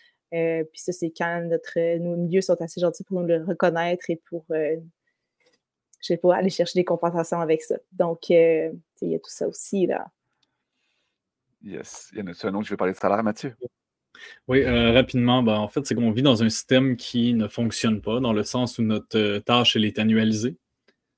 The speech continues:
Speaker 3: On est payé pour une année scolaire en entier et on manque, euh, énormément de liberté professionnelle et d'autonomie qui nous permettrait de gérer nous-mêmes notre horaire hors de la classe. Nos horaires sont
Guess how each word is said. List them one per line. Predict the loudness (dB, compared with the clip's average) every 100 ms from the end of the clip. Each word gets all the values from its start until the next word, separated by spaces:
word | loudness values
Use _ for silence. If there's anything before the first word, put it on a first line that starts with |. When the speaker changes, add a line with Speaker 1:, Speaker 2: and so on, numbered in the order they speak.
| _ -12
Speaker 3:
On | -10 -10 -14 -14
est | -6
payé | 0 4 4
pour | 2 0 0
une | 2 2
année | 2 0
scolaire | 2 2 2 2
en | 0
entier | 0 -2 -4 -4 -4 _ _ _ 2
et | 6 8 8 6
on | 4 2
manque, | 2 2 0 0
euh, | 2 2 -2 -8 _ _ _
énormément | 2 4 4 4 2 2
de | 2
liberté | 2 0 0 -2 0
professionnelle | -2 -4 -4 0 0
et |
d'autonomie | 0 -2 -4 -4 -4 -6
qui | -4 -4
nous |
permettrait | -2 -2 -2 0 0
de | 0
gérer | 2 0 2
nous-mêmes | 0 2 0
notre | 0 0
horaire | -2 0 0 0
hors | -2 -2
de | -2
la | -4
classe. | -8 -12 -12 -14 _ _ -20 -20 -20 _ _ _ _ _ _ _
Nos | -2 4 6 10
horaires | 8 8 6 6 4
sont | -2 -2 0 2 0 -2